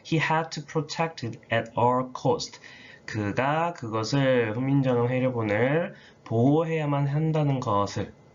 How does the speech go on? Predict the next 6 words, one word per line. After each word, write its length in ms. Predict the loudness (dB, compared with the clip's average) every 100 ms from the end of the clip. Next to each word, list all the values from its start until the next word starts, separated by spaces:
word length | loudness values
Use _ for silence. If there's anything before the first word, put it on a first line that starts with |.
| -20 -20 -20 -10
알았다. 920 | -4 -2 -4 -4 -2 -2 -2 -6 -8
그쵸? 320 | -12 -10 -10 -12 -20 -20 -18
무슨 320 | -14 -4 0 0
수를 240 | 0 -2
써서라-, 400 | -2 -2 -2 -2
써서라도, 720 | -2 0 0 0 -2 -4